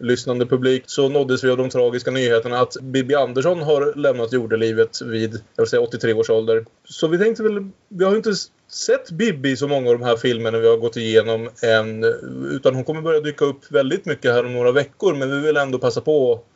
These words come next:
ta en liten stund och säga några ord om det. Vi har, har liksom, hon är en väldigt stor del, hon är bland det första jag tänker på i alla fall när jag faktiskt tänker på de här Bergman-filmerna som har berört mig mest. Hon är ändå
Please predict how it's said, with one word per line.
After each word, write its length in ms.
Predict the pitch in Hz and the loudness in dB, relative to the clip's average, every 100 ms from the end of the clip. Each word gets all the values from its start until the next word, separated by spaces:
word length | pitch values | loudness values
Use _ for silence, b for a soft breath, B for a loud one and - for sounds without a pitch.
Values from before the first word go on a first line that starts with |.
| _ | _
ta 140 | - 226 | 0 2
en 60 | |
liten 180 | 226 202 | 2 0
stund 320 | 185 139 131 127 | 0 -2 -2 -4
och 140 | 113 - - _ - - | -6 -10 -20 _ -14 -4
säga 260 | 254 185 113 | 0 2 2
några 260 | 117 117 | 2 2
ord 220 | 110 104 104 | 0 -2 -6
om 180 | 104 | -4
det. 100 | 110 | -6
Vi 160 | 107 131 | -4 -2
har, 240 | 143 147 143 _ - 123 | 0 -2 -6 _ -14 0
har 260 | 151 151 | 4 4
liksom, 540 | 143 143 - 143 139 139 139 131 135 - _ - | 4 0 2 2 0 -6 -6 -8 -14 -20 _ -8
hon 180 | 143 151 | 0 2
är 40 | |
en 60 | 151 | 4
väldigt 300 | 165 147 127 | 4 2 -4
stor 480 | - - 185 175 147 120 113 | -6 -2 -2 -2 -6 -6 -10
del, 440 | 135 120 117 113 117 | -6 -2 2 2 0
hon 440 | 123 131 135 135 | -2 -2 -2 -2
är 40 | 135 | 0
bland 160 | 143 | 0
det 60 | 139 | 0
första 360 | - 147 - | -2 -2 0
jag 300 | 151 135 156 | 0 2 0
tänker 360 | 151 113 107 120 | 2 0 0 -4
på 160 | 110 110 | 0 0
i 20 | |
alla 220 | 107 104 | 0 -2
fall 220 | 113 104 | -2 -4
när 100 | 107 | -4
jag 100 | 107 | -6
faktiskt 240 | 113 - - | -6 -4 -2
tänker 280 | 143 143 | -2 -2
på 80 | 120 | -4
de 80 | 117 | -2
här 100 | 110 | 0
Bergman-filmerna 680 | 110 107 107 101 110 104 107 | 2 2 0 -4 -4 -6 -8
som 100 | 117 | -6
har 60 | |
berört 320 | 110 113 110 113 | -6 -2 -2 -2
mig 100 | 113 | -4
mest. 300 | 131 120 - | -2 -2 -2
Hon 180 | 113 | 0
är 180 | 117 117 | 2 2
ändå 420 | 117 113 110 104 | 2 0 -2 -4